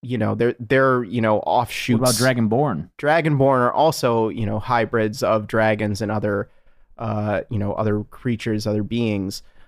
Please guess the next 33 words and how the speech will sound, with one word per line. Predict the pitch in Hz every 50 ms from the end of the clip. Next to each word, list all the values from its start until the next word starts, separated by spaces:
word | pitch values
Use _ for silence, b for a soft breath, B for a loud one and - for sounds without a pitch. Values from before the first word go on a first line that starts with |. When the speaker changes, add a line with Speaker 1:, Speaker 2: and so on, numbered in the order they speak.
| _ _ _
Speaker 1:
Um, | - 120 113 110 107 104 104 101 101 - -
so, | - - - 143 131 113 113 113 107 - - - _ _ _ - - - - - _ _ _ _ _ _ _ _ -
and | 175 185 190
there | 226 233 208
are | 180 208 208 190
dragons. | 139 - 151 151 156 160 143 135 127 120 120 117 104 - - - - - - -
They're | - 123 113
very | 110 131 139 135 127 120 117
rare, | 110 127 127 135 131 123 120 113 107 - -
you | - 113 110
know, | 104 98 95 101
but | 104 127 120 107 -
there | 120 117 -
are | - 127 127 123
non, | 110 113 120 127 127 127 127 127 123 120 117 113 107 - _ _ _ _ _ _ _ _ _ _ _ _ _ _ _ _ _ _ _ _ _ _ _ _ _ _ _ _ _ _ -
um, | 120 117 117 135 139
you | - 135
know, | 120 113 107
non-dominant | 113 123 131 139 139 131 123 127 135 131 135 135 131 127 113 104 90 69 92
dragons, | 117 107 101 95 95 - 78 85 104 -
not | 120 117 113 120 120 117 113 -
that, | 120 104 127 120 -
not | 127 127 120 120 123 -
the | - 110
big | 104 95 117 110 107
special | - - - 117 110 - - 113
guys, | - 95 101 98 78 76 -
but | - 117 -
just, | - 104 -
like, | 113 110 -
regular | - 113 110 104 120 113 110 104
dragons, | - 113 110 113 110 110 107 104 104 - - -
s-, | -